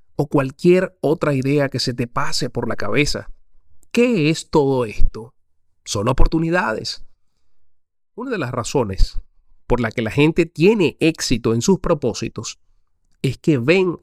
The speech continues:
a las oportunidades y las aprovechan. Es posible que te estés preguntando, "¿Y cómo podemos aprovechar mejor las oportunidades?". Voy a mencionarte tres consideraciones.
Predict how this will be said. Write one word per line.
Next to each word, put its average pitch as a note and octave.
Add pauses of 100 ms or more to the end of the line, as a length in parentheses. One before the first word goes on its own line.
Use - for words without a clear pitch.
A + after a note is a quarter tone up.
(120)
a G#2+
las G#2+
oportunidades D#3+ (320)
y D3
las E3
aprovechan. G3 (1900)
Es -
posible F3+ (320)
que B2+
te B2+
estés A#2+
preguntando, B2+ (180)
"¿Y E3 (100)
cómo B3+
podemos D#3+
aprovechar C#3+
mejor C#3
las A#2+
oportunidades?". A#2+ (540)
Voy B2+
a C#3+
mencionarte C#3 (600)
tres F#3+
consideraciones. G#2+